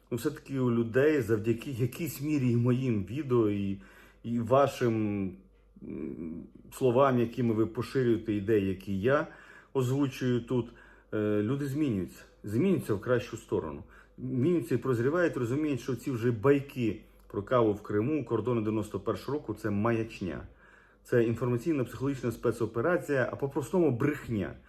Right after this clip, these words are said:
і маніпуляція сьогоднішньої влади. Це вселяє в надію, що, ну, с-, коли більшість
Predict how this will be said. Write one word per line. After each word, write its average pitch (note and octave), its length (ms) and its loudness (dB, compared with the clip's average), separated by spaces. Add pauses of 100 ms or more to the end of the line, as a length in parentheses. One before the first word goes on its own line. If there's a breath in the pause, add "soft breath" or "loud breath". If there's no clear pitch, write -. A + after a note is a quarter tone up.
(300 soft breath)
і G#2 60 -4
маніпуляція A2 720 0
сьогоднішньої F#2+ 500 -6
влади. - 260 -10 (460 loud breath)
Це G#3 140 4
вселяє E3 500 6
в C#3+ 40 0
надію, C#3+ 520 -2
що, - 280 -2
ну, B2 180 0
с-, - 200 -12 (180)
коли A#2 360 4 (280)
більшість A#2+ 560 -4